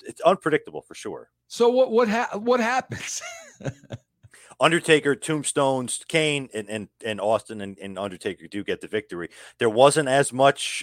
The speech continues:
Speaker 1: uh, dissension amongst them, but you could tell, obviously, there is tension between them because Undertaker wants the title,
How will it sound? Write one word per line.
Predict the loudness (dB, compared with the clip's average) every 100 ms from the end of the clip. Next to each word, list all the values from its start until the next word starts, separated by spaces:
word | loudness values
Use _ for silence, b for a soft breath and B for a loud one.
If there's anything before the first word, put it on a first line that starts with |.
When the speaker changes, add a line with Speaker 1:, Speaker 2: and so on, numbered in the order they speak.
| -4
Speaker 1:
uh, | -4
dissension | -4 -6 -6 -6 -6 -6 -6
amongst | -6 -2 -4 -4
them, | -6 -6
but | -6
you | -10 -10
could | -12 -2
tell, | 6 8 6 4 b b
obviously, | 0 2 0 -4 -2
there | -2 0
is | 0 -2
tension | -4 -6 -4 -8
between | -10 -12 -10 -8
them | -10 -12
because | -10 -8 -8 -8
Undertaker | -8 -6 -6 -6 -6
wants | -4 -4 -4 -12
the | -20
title, | -4 -2 0 -2 -8